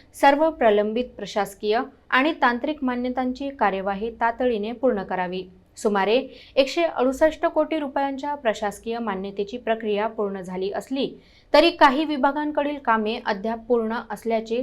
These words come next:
त्यांनी निदर्शनास आणून दिले. त्यामुळे विकास कामांना गती मिळण्यासाठी सर्व यंत्रणांनी वेळेत कार्यवाही करून निधीचा प्रभावी वापर करावा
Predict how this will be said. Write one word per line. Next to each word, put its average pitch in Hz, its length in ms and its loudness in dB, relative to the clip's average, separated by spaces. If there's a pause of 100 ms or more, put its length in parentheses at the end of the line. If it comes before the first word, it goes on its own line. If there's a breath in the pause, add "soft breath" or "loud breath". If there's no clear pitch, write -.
त्यांनी 240 320 -2
निदर्शनास 226 840 -4
आणून 220 300 -4
दिले. 180 240 -4 (280)
त्यामुळे 214 420 6 (320 loud breath)
विकास 320 340 6
कामांना 302 500 6
गती 233 220 0
मिळण्यासाठी 233 720 -2
सर्व 226 260 2
यंत्रणांनी 226 840 -2 (280 loud breath)
वेळेत 262 400 6
कार्यवाही 202 480 0
करून 233 380 -2 (140)
निधीचा 277 460 0
प्रभावी 240 560 0
वापर 220 320 2
करावा 190 460 0